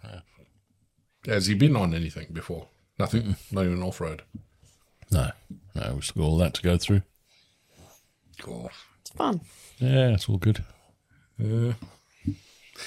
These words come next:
Speaker 2: I, uh, yeah, I, I, I wouldn't be able to do it. I, I don't know. I can't see you doing it either, Steve.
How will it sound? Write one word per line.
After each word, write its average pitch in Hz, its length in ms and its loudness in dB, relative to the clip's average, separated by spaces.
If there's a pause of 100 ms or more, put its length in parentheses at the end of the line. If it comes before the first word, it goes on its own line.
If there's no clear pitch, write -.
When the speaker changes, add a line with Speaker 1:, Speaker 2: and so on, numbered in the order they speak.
(420)
Speaker 2:
I, 87 220 2
uh, 85 340 2 (220)
yeah, 87 200 -4
I, 85 360 -6 (140)
I, 92 180 -4
I 85 40 -4
wouldn't 82 240 -2
be 90 60 0
able 90 120 4
to 82 60 -8
do 82 120 -8
it. - 240 -8
I, 101 240 -4
I 95 40 -4
don't 113 200 8
know. 101 100 6
I 98 120 -2
can't 117 200 4
see 110 140 6
you 101 120 2
doing 87 260 -2
it 85 100 -6
either, 85 260 -6
Steve. - 360 -8